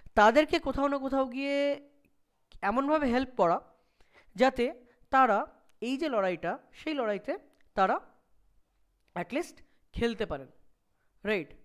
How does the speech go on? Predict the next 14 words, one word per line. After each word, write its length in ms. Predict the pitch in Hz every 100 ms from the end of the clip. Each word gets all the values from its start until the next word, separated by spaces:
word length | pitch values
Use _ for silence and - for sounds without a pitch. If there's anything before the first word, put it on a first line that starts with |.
| _ -
তারা 180 | 208 247
সেই 120 | 294
লড়াইটা 300 | 226 226 262
লড়তে 280 | 208 - 160
পারেন। 200 | 147 147 _ _ _ _ _ -
তো 80 | 269
সেই 260 | - 320
হেল্পটা 380 | 247 247 240 196
করা, 200 | - 143 - _ _ _ _ _ _
ঠিক 140 | - 226
আছে? 220 | 214 - - -
অ্যাক্সেস 380 | 226 - - 233
প্রোভাইড 320 | 226 214 214
করা 360 | - 196 180